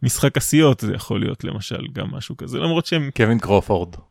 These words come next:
Speaker 1: קווין קרופורד, היי, כן, אני, אני רגיל לדבר על בן מילטון.
Speaker 2: <laughs>
Speaker 1: אבל אולי, אולי לא זה, כי בעצם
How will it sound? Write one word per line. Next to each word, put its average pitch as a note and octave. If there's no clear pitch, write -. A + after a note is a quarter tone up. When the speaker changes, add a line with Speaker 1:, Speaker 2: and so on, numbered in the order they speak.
Speaker 1:
קווין B2
קרופורד, A2+
היי, D3+
כן, D#3
אני, C#3
אני C3+
רגיל A#2+
לדבר A2
על G#2+
בן G#2
מילטון. G2+
Speaker 2:
<laughs> -
Speaker 1:
אבל C#3
אולי, E3
אולי D3
לא C#3
זה, C#3
כי B2
בעצם A#2